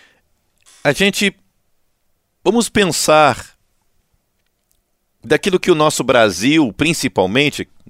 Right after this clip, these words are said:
onde nós estamos, é claro que, é, a injustiça, é, permeia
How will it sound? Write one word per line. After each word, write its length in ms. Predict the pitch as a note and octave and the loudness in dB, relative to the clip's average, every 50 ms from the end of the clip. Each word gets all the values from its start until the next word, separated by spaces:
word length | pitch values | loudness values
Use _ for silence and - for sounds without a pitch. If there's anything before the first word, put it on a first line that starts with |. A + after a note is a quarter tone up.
| - - _ - | -20 -20 _ -10
onde 200 | G#2+ G#2 F2+ G2 | -8 -8 -6 -4
nós 200 | F#2+ F#2+ - - | -2 -2 -2 -2
estamos, 520 | F#2+ - - - C#3 D#3 D#3 A#2+ F#2 - - | -4 -6 -2 0 0 0 0 -2 -4 -4 -6
é 60 | F#2+ | -4
claro 400 | - - A2 B2+ C#3 B2+ G2 E2 | -2 0 2 4 4 2 0 -2
que, 280 | - - F#2+ E2 - - _ _ - - - - _ _ _ _ _ _ _ _ _ | -4 -4 -4 -4 -4 -8 _ _ -20 -20 -20 -20 _ _ _ _ _ _ _ _ _
é, 120 | - G#2 G2+ - | -4 -2 -2 0
a 120 | - A#2+ | 0 0
injustiça, 720 | B2 B2 G#2 A#2+ A2 - - - - D#3+ - - A2+ F#2+ - _ _ _ _ _ _ _ _ _ _ _ _ _ _ _ - | 0 0 -2 -2 -4 -4 -6 -4 -2 -2 0 2 2 0 0 _ _ _ _ _ _ _ _ _ _ _ _ _ _ _ -6
é, 840 | G2 G#2 G#2 G#2 G2 G2 F#2+ G2 F#2+ F2 F2 F2 E2+ F2 E2 - - - _ _ _ _ _ _ | -4 -2 0 2 2 2 2 2 0 0 -2 -4 -6 -8 -10 -12 -14 -18 _ _ _ _ _ _
permeia 840 | - C3+ B2 - - G2 G#2+ B2+ C#3+ D3+ D3+ A#2+ F#2+ F2 D2+ - | 2 2 2 2 0 -2 0 2 2 2 2 2 0 0 -2 -4